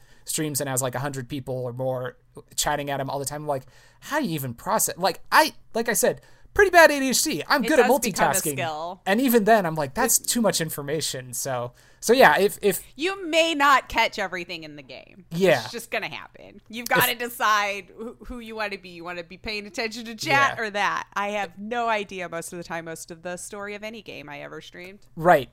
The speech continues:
Speaker 1: If I've got, if I've got four or five people <laughs> hanging out regularly, I would be delighted, which is about where I was when I was doing it before, is that, like,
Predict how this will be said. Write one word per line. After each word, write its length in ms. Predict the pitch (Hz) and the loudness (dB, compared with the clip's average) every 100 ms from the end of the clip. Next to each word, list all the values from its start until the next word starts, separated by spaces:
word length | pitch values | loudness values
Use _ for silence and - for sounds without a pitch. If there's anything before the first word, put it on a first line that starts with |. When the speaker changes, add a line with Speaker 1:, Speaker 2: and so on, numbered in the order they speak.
| - | -2
Speaker 1:
If 140 | 170 | 6
I've 140 | 208 220 | 6 8
got, 220 | 240 220 | 6 4
if 140 | 165 | -2
I've 120 | 185 | 0
got 120 | 185 165 | 0 0
four 160 | 196 | 0
or 40 | 185 | 2
five 200 | 170 156 | 0 0
people 320 | 170 156 139 | -2 -2 -2
<laughs> 60 | 123 | -4
hanging 240 | 156 147 | -4 0
out 240 | 143 147 | 0 0
regularly, 500 | 135 139 151 151 151 147 | -2 -2 -2 0 0 0
I 120 | 143 | 0
would 100 | 143 | 0
be 80 | 131 | -4
delighted, 400 | 131 123 117 127 | -6 -4 -4 2
which 180 | 202 262 | 2 4
is 140 | 233 | 2
about 260 | 240 240 233 | 8 8 10
where 80 | 220 | 6
I 60 | |
was 240 | 180 180 175 | 6 4 4
when 80 | |
I 20 | 156 | 0
was 100 | 139 | -2
doing 140 | 147 | -4
it 60 | 135 | -6
before, 320 | 120 180 123 | -2 0 0
is 80 | 120 | -2
that, 120 | 139 | -2
like, 200 | 139 | -4